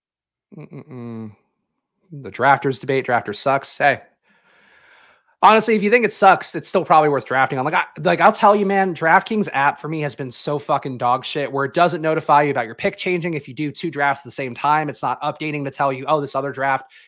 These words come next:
your pick is up." It's a really terrible experience. That said, if I'm having that terrible experience, I know other people are having that terrible experience,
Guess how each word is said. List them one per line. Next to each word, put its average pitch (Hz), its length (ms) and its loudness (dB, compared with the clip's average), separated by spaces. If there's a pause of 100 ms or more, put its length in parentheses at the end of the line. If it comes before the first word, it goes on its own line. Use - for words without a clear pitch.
your 123 80 -8
pick 185 200 0
is 160 120 -4
up." 160 240 2 (320)
It's 208 120 -2
a 202 60 0
really 285 240 0
terrible 208 320 2
experience. 160 560 -4
That - 240 2
said, 175 300 2
if 135 120 -10
I'm 180 140 4
having 170 200 0
that 147 120 -4
terrible 156 260 -4
experience, 151 400 -6
I - 40 -8
know 151 100 -2
other 139 200 -4
people 156 180 -8
are 147 40 -4
having 160 180 0
that 156 100 -6
terrible 175 260 -4
experience, 170 600 -8